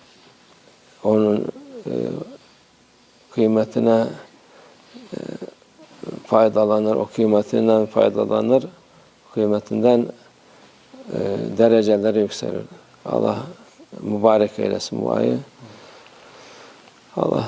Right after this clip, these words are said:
daha güzel günlere, daha güzel Ramazanlara hep, e, her defa söylüyorum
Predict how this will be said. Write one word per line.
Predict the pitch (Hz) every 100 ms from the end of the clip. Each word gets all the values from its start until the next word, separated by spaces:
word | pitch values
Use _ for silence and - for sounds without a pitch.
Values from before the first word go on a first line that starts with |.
| 113
daha | - 117 123 110 113 131 -
güzel | 107 117 113 98 - -
günlere, | 156 113 107 104 107 110 113
daha | 113 110
güzel | 120 107 110 107 110
Ramazanlara | 104 101 107 101 104 107 104 165 - _ - - - - - - _ -
hep, | - 123 - - 170
e, | - 117 117 - 233
her | 131 120 110 113
defa | 104 120 -
söylüyorum | - 58 58 60 -